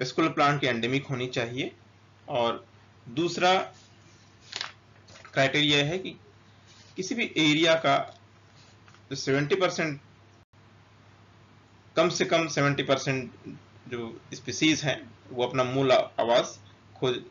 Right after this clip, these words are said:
खो दिए हों, प्राइमरी वे-, native वेजिटेशन उसके lost हो गई हो,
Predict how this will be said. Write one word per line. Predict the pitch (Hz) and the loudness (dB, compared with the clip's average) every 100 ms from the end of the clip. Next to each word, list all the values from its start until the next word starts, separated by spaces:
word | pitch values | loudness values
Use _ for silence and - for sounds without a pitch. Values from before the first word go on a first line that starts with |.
| - - | -20 -14
खो | - 139 | -2 0
दिए | 120 117 | 0 -2
हों, | 135 359 381 - - - - - - - - | -2 -6 -8 -18 -20 -20 -20 -20 -20 -20 -4
प्राइमरी | 139 123 135 147 | 0 2 4 2
वे-, | 135 131 | 0 -2
native | 131 127 143 123 98 - | -6 -2 -2 -4 -8 -10
वेजिटेशन | 127 123 123 123 135 | -8 -6 -6 -4 -6
उसके | - - - - 127 | -8 -14 -20 -8 0
lost | 117 139 - 131 | 4 2 2 -4
हो | |
गई | 120 117 | -2 -2
हो, | 135 - | -4 -6